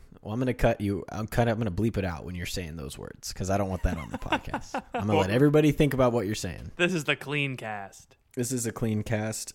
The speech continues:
Speaker 1: Um, I did go to Lowe's and Home Depot in the same day.
Speaker 2: Yeah. Was
Speaker 1: Gosh,
Speaker 2: it because
Speaker 1: that was, can I just say something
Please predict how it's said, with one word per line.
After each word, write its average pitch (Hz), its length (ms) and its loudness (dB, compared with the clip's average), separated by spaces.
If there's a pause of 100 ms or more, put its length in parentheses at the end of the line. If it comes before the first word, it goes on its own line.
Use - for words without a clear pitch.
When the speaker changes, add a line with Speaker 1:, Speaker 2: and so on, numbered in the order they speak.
Speaker 1:
Um, 110 480 0 (600)
I 131 80 8
did 151 160 6
go 160 100 10
to 147 60 10
Lowe's 127 240 8
and 117 80 0
Home 120 140 2
Depot 110 300 2
in 101 100 0
the 98 40 -2
same 113 340 0
day. 101 360 0 (160)
Speaker 2:
Yeah. 117 240 -10 (720)
Was 143 140 -4
Speaker 1:
Gosh, 131 120 4
Speaker 2:
it 131 80 4
because 160 140 4
Speaker 1:
that 120 100 4
was, 113 220 0 (500)
can 143 120 8
I 170 80 6
just 202 200 4
say 139 140 6
something 160 500 2